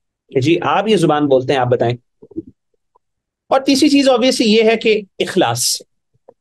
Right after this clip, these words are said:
और हमारी ये अकीदा उनके बारे में कि सहाबा कभी भी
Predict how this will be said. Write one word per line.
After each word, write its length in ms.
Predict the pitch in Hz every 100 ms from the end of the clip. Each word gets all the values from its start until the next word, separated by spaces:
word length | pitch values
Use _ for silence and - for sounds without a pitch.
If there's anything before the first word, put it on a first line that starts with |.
| _ _ _ _ _ _ _ _ _ _ _ 175
और 200 | 196 196
हमारी 340 | 190 190 208
ये 420 | 214 202 202 - -
अकीदा 360 | 175 208 202 220
उनके 280 | 196 185
बारे 240 | 165 143 147
में 140 | 160
कि 100 | 180
सहाबा 460 | 185 185 185 190 233
कभी 280 | 240 233 247
भी 240 | 202 185